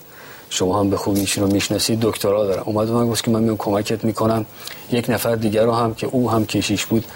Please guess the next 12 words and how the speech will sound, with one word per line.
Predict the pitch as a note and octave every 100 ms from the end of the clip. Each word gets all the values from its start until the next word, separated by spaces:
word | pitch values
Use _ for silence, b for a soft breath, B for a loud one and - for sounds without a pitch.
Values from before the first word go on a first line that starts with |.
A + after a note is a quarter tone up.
| B B B B -
با | G2+
خودش | A2 A#2 A2+
آورد | - G#2 A2+ C3
و | C3 B2 - B B B B B B B
از | F2+ F#2+
این، | A#2 A#2+ - - -
اه، | E3
م-، | G2 F#2 G2+
اه، | G2+ F#2 F2 E2+ - - - - - - - - - - - - -
ما | G2 G2 - -
تریلر | - G2+ G2 A2+
می‌گیم | C3 A#2 G2 G#2 F#2+